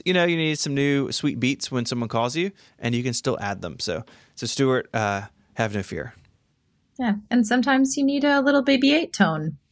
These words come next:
Speaker 2: telling you that, uh, you've got a new message.
Speaker 1: Yeah,
Speaker 2: That's
Speaker 1: and
Speaker 2: how I
Speaker 1: App-,
Speaker 2: use it.
Speaker 1: yeah, and iTunes does have a extensive tones store, but, you know, if you wanna make your own, uh, you can still do it.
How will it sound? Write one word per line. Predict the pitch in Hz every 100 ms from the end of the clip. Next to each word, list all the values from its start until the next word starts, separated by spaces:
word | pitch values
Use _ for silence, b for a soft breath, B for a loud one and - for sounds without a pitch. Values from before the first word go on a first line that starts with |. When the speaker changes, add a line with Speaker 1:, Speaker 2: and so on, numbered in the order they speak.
| -
Speaker 2:
telling | - 185 196
you | 196 196
that, | 196 190
uh, | 196
you've | 196 208 208
got | 214
a | 220
new | 226
message. | 262 - - - - _ _ _ -
Speaker 1:
Yeah, | 196
Speaker 2:
That's | 202 208
Speaker 1:
and | 202
Speaker 2:
how |
I | 220
Speaker 1:
App-, | 185
Speaker 2:
use | 127
it. | 120 - _ -
Speaker 1:
yeah, | 156 131
and | 156
iTunes | 175 226 240 156
does | 160 160
have | 143 139
a | 120 117
extensive | 113 - 135 127 120 104 - _ _ -
tones | - 120 123 117 110
store, | - - - 113 127 175 180 202 _ _
but, | 110 107 - -
you | 113
know, | 80 113 -
if | -
you |
wanna | 123
make | 110
your | 101 98
own, | 92 107 _ _ _ _ _ _ _ _ -
uh, | 147 143 135
you | 143
can | 156
still | 160
do | 156
it. | -